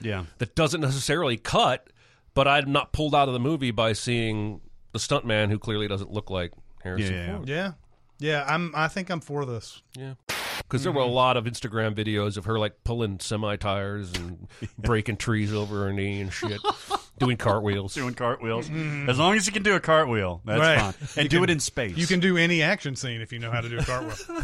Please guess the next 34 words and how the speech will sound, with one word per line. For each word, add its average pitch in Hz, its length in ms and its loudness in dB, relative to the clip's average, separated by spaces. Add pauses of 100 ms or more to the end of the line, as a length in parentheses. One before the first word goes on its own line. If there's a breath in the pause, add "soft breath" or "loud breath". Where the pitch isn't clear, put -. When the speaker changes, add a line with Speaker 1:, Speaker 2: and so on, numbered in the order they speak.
Speaker 1:
<laughs> 147 100 -4
I 151 80 6
wanna 269 180 4
see 135 180 0
Chris 123 240 0
Evans 113 280 2
try - 180 0
to 117 80 0
do 131 160 0
a 151 40 -2
cartwheel 185 460 -2
now. 98 200 0
Speaker 2:
I 294 40 2
bet 240 360 0
he 185 160 -4
does 165 240 2
a 143 40 -6
perfect - 360 -4
cartwheel. 87 400 -12 (500 loud breath)
I 170 60 0
bet 214 180 4
he 208 80 0
could 190 100 -4
do 214 100 -2
an 202 60 2
amazing 202 160 0
Speaker 1:
I 139 40 2
don't 170 120 2
Speaker 2:
cartwheel. 147 220 2
Speaker 1:
think 117 100 0
he's 139 140 2
too 160 160 0
top 156 280 -2
heavy. 82 260 -6